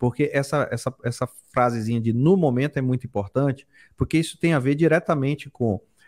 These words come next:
a dificuldade da rede do blockchain dessa moeda e com a cotação dessa moeda. Então, se tiver muita gente minerando e ela tiver valendo pouco, ela certamente vai dar uma rentabilidade muito baixa.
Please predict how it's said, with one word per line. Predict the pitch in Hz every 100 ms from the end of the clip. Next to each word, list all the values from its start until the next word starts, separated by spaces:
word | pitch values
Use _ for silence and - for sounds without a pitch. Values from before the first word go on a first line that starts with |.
| _
a | 113 117
dificuldade | 117 127 196 151 131 165 202
da | 185
rede | 113 131 185 196
do | 139
blockchain | 127 123 - 120 113
dessa | 127 135
moeda | 131 110 123 165 202 - -
e | 165
com | -
a | 175
cotação | 175 180 220 - 151
dessa | 165 -
moeda. | 180 220 120 90 104 - _ -
Então, | 107
se | 143
tiver | 156 196
muita | 151 175 269 294
gente | 240 226
minerando | 196 190 147 123 110 101
e | 123
ela | 139
tiver | 135 123 123
valendo | 120 110 104
pouco, | - 208 196 107 - _ _ _
ela | - 143
certamente | - 185 - 147 151
vai | 175 165
dar | 151 147
uma | 147
rentabilidade | 147 151 143 123 135
muito | 151 160 202
baixa. | 175 101 -